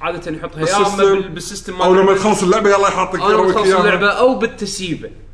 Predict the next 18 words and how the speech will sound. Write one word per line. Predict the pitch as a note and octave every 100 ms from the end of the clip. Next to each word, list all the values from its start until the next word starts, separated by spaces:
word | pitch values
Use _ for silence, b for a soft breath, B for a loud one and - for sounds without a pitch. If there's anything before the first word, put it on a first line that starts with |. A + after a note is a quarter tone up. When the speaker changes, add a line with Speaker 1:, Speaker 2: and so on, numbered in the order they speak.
| - -
Speaker 2:
إيه، | D#3+ D#3+
صح. | C3 E3 E3
Speaker 1:
إذا | F3
تبي | F3 C4 C4+
تعرف، | - G#3+ C#4+ -
إذا | F3+
سؤالك | F3 G#3+ B3+ B3 F3
كان | A#3 A3+ E3+
إنه | E3
يبي | E3 F3+ F#3
يعرف | A3 G#3+ -
كم | A3 G#3
ساعة | - A#3+ B3 G3 F#3 -
تطول | A3+ A3+ G3+
على | E3 F3
ما | F3
يخلص | F3 A3 G#3+ -
اللعبة، | F#3 G3+ E3+ D#3 A3+